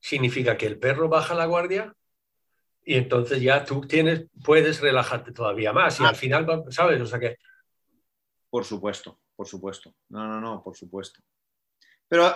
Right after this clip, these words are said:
Speaker 2: ahí va, ahí va el tema de, de estas dos últimas publicaciones, ¿no? O sea, que al final, cuando tú haces el cambio,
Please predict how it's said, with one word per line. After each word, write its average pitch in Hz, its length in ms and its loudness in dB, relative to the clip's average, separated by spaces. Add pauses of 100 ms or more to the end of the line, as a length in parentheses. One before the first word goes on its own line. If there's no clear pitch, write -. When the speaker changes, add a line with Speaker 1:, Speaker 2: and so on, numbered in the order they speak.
Speaker 2:
ahí 185 380 4
va, 151 260 0
ahí 165 260 2
va 165 120 2
el 127 100 0
tema 127 240 -4
de, 117 240 -4
de 123 80 -6
estas - 400 -8 (160)
dos 120 500 -16
últimas 123 280 -8
publicaciones, 107 720 -6
¿no? 147 240 -8
O 131 80 -16
sea, 113 340 -4 (1040)
que - 100 -6
al 123 60 -8
final, 170 480 2 (560)
cuando 139 280 4
tú 226 80 6
haces 196 160 2
el 165 100 2
cambio, 196 320 4